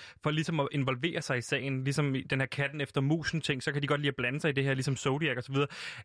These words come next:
Er det, er det sådan en slags adfærd, vi ser for Stig, eller har set for Stig?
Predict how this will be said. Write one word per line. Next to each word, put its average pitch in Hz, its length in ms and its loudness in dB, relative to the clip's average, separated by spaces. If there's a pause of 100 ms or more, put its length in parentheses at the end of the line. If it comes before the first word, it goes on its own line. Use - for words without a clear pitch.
(260)
Er 151 80 0
det, 220 220 2
er - 80 2
det 180 180 0
sådan 190 120 2
en 190 140 2
slags 156 120 0
adfærd, 160 360 0
vi 131 60 -2
ser 160 180 0
for 143 80 0
Stig, 156 320 -4 (440)
eller 131 140 2
har 120 100 0
set - 280 -2
for - 80 -2
Stig? 135 220 -2